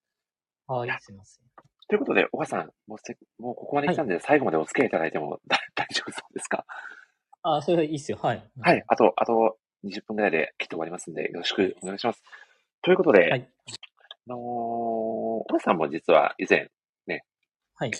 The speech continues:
Speaker 2: あの、ご一緒させていただいたことのある、ライターお友達のゆきこさんからもですね、実はお祝いコメントをいただいておりますので、
Speaker 1: はい。あ、うん。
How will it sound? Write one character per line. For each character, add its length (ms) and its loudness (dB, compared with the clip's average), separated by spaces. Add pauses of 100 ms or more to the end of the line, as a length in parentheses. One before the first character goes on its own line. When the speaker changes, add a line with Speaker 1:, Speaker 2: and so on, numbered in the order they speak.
(140)
Speaker 2:
あ 120 0
の、 180 0
ご 120 4
一 220 -2
緒 300 6 (1040)
さ 100 -2
せ 80 -16
て 80 -2
い 60 -4
た 80 2
だ 60 4
い 60 0
た 380 2
こ 100 -16
と 80 -8
の 80 -6
あ 60 -6
る、 260 -12 (520)
ラ 100 4
イ 60 0
タ 100 -2
ー 40 -2
お 80 -2
友 180 -10
達 180 -16
の 100 -12 (120)
ゆ 100 -4
き 120 -6
こ 120 0
さ 160 -6
ん 80 -10
か 80 -2
ら 100 -4
も 120 -10
で 100 -10
す 100 -20
ね、 220 -10
実 180 0
は 60 4
お 120 4
祝 120 4
い 60 0
コ 80 0
メ 100 -2
ン 80 -18
ト 80 -8
を 80 0
い 40 -4 (680)
た 100 4
だ 100 8
い 60 4
て 80 -2
お 40 0
り 80 -4
ま 100 -8
す 100 -6
の 80 2
で、 120 0
Speaker 1:
は 40 -6
い。 40 -12 (720)
あ、 0 -
う 80 -8
ん。 100 -20